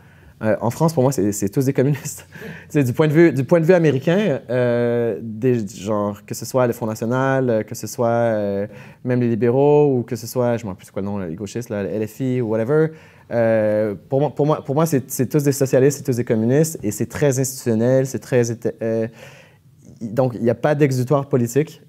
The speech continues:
euh, en France, donc on va pas, on va pas supporter un parti politique ici. Euh, mais très clairement, notre, notre pitch, <coughs> notre pitch pour la clientèle,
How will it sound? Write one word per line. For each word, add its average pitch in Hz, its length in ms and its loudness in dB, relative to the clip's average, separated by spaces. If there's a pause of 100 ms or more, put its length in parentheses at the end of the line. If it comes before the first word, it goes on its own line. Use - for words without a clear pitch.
(100)
euh, 113 180 0
en 110 120 -4
France, 156 360 -4
donc 107 300 -2
on 113 100 -2
va 113 120 2
pas, 117 440 0
on 104 80 -6
va 117 80 -2
pas 151 120 -4
supporter 143 320 -4
un 131 40 -8
parti 120 200 -6
politique 123 320 -6
ici. 135 320 -4 (520)
Euh, 113 540 0 (220)
mais 104 840 0
très 135 180 -6
clairement, 143 400 2
notre, 117 200 0
notre 117 220 0
pitch, - 360 0 (260)
<coughs> - 260 -18
notre 107 140 -6
pitch - 360 -2 (140)
pour 120 140 -2
la 113 80 2
clientèle, 131 680 2